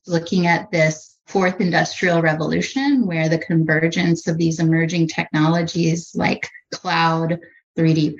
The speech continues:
printing, A I, quantum coming up, all of these virtual reality,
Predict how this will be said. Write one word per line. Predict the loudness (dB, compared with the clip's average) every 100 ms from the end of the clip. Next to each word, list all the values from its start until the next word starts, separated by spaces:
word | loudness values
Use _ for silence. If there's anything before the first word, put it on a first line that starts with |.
| -2
printing, | 0 0 -2 0 2 2 -2 -8 _ -2
A | 0 0 -2
I, | -2 0 2 2 2 2 0 -2 -10 _ _
quantum | -6 0 2 0 -2 0 2 2 0 -6 _ _
coming | -4 0 2 2
up, | 2 0 -4 _ _ _ _
all | -2 0 2
of | 2 0
these | -2 0 2 2 0 -6 -16 -20 -6
virtual | 0 0 0 -2
reality, | 0 0 0 0 -2 -2 -2